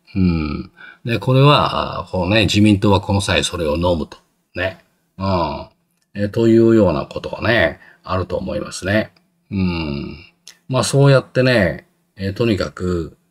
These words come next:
えー、この国民民主党がね、ずっと求めているもの。それを、石破政権がですね、えー、それをまあ、な-、なんていうかな、まあ、法案としてね、実現していくと。というね、ことがね、えー、これからね、出てくるんじゃないかと思うんですね。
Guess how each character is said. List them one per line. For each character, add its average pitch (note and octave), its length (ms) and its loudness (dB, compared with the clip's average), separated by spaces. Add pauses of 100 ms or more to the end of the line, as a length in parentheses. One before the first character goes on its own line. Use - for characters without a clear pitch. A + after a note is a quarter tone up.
(140)
え F2+ 40 -18
ー、 E2+ 240 -6
こ G2 80 -6
の F2+ 100 -2
国 G2 300 -2
民 F#2+ 100 4
民 F#2+ 120 2
主 - 80 -4
党 F2+ 80 -6
が G#2 100 0
ね、 G2 120 2
ず F2+ 100 -6
っ F2 40 -6
と E2+ 120 -4
求 F#2+ 240 -2
め G2 120 2
て F2+ 120 -6
い D2 100 -6
る D2+ 80 -8
も D2+ 120 -6
の。 - 100 -12 (360)
そ - 180 -4
れ F#3 120 6
を、 C#3+ 280 2 (400)
石 - 160 -4
破 G#2+ 80 0
政 F#2 300 -2
権 C#2 180 -6
が - 80 -12
で - 80 -16
す - 160 -8
ね、 F2+ 420 -2 (280)
え F#2+ 200 -2
ー、 F#2+ 40 -2
そ F#2 100 -6
れ G2 60 0
を F#2 60 2
ま F2+ 80 2
あ、 - 20 0
な-、 D#2 160 -2
な E2+ 140 -2
ん E2 40 -6
て - 80 -14
い - 40 -12
う - 20 -14
か F2+ 60 -6
な、 B2 200 -2
ま F#2 120 -2
あ、 - 20 -10
法 F#2+ 300 -2
案 E2 100 -6
と E2+ 120 -12
し - 80 -12
て G#2 80 -10
ね、 G2 160 0
実 F2 340 -10
現 D#2 160 -6
し - 80 -8
て D2+ 100 -10
い F2 60 -12
く - 80 -20
と。 - 100 -20 (500)
と E3 160 4
い E3+ 60 8
う E3 100 6
ね、 A#2+ 200 4
こ - 160 -10
と F2 100 -6
が D#2+ 180 -4
ね、 D2+ 260 -4 (120)
え D2+ 400 -6
ー、 - 20 -14
こ - 140 -10
れ F#2 60 -6
か F#2 100 -2
ら F2+ 120 0
ね、 E2+ 340 2
出 F#2+ 160 -2
て F2+ 100 -6
く - 80 -6
る D2 120 -6
ん F#2 40 -12
じ F2+ 80 -12
ゃ - 40 -8
な - 100 -6
い - 20 -12
か - 120 -18
と - 100 -16
思 - 100 -14
う - 20 -14
ん - 40 -14
で G2 40 -16
す - 140 -14
ね。 G#2 260 -2